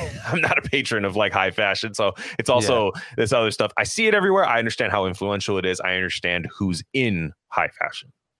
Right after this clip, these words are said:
Speaker 2: Yeah.
Speaker 1: Right? Like, I, I get all of this. None of that's wrong. Now, there, I saw another thing today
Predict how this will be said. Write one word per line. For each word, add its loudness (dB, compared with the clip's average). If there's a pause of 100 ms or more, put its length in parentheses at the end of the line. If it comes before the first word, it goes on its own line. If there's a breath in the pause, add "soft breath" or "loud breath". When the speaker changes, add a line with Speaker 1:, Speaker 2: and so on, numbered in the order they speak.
(160)
Speaker 2:
Yeah. 0
Speaker 1:
Right? 0 (340 loud breath)
Like, 4
I, -2 (160)
I 0
get 0
all 4
of -4
this. -12 (340)
None 2
of 0
that's 2
wrong. 2 (300 loud breath)
Now, 2 (1700 loud breath)
there, 2
I 4
saw 4
another 2
thing -2
today 0